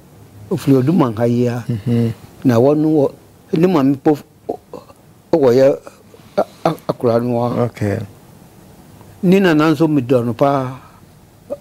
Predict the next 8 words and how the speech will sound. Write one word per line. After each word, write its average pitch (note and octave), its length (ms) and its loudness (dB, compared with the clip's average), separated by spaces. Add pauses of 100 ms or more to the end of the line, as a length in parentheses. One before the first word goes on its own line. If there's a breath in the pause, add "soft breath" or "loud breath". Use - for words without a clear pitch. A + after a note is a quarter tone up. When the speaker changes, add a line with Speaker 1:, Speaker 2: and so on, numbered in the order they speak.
(180)
Speaker 1:
Ɔfrɛ C#3 240 0
no D3 80 -4
Kɔ-, C3 200 -4 (460)
Kofi - 260 -4
Latte, A2+ 260 -4
ɔde A#2 260 -2
mu C3 80 2
papa. A#2 360 -2